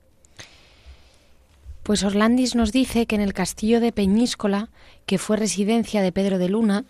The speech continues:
Benedicto trece, según la nomenclatura de los pontífices aviñonenses del tiempo del cisma,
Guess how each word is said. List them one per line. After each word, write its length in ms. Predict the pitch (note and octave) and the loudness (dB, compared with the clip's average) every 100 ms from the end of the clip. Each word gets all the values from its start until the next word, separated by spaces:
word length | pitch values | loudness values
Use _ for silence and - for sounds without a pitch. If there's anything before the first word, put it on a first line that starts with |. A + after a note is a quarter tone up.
| _ _ _ _ - | _ _ _ _ -2
Benedicto 560 | G3 G3 F#3+ G3+ - F#3+ | 2 4 4 2 2 2
trece, 400 | A3 A3+ A3 G3 | 2 2 0 0
según 340 | F#3+ F#3 G3 | 0 0 2
la 80 | G3+ | 2
nomenclatura 680 | G3 G3 F#3 F#3+ F#3+ F#3+ F#3 | 2 2 2 -2 0 0 0
de 80 | |
los 180 | F3+ F3 | 0 -2
pontífices 920 | - F3+ E3 F3+ F#3+ F3 F#3+ F3+ - - - - | -4 -6 -4 -6 -6 -4 -4 -4 -8 -16 -16 -2
aviñonenses 800 | F3+ F3+ F3+ F#3 G3+ F#3+ F3+ D#3+ | 0 0 0 2 0 0 -4 -6
del 360 | E3+ E3 D#3+ | -4 -6 -8
tiempo 260 | - F3+ E3 | -6 -4 -4
del 140 | E3 | -6
cisma, 440 | D#3 G#3+ - F3+ | -6 -6 -4 -4